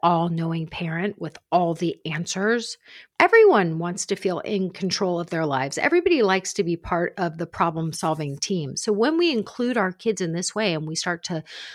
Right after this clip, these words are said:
learn how to talk about all the things and not have all the answers, we just might have all the questions. And then our kids are prompted to start finding their own answers.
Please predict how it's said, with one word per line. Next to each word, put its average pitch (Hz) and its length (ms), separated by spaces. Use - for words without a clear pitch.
learn 190 240
how 185 140
to 160 80
talk 196 280
about 156 320
all 175 160
the 156 120
things 160 760
and 269 420
not 240 300
have 240 200
all 220 180
the 220 140
answers, 180 560
we 240 140
just 269 240
might 220 160
have 226 220
all 208 200
the 220 80
questions. - 720
And 202 120
then 208 140
our 190 140
kids 294 320
are 208 100
prompted 160 680
to 208 100
start 165 480
finding 196 380
their 160 240
own 202 180
answers. 240 640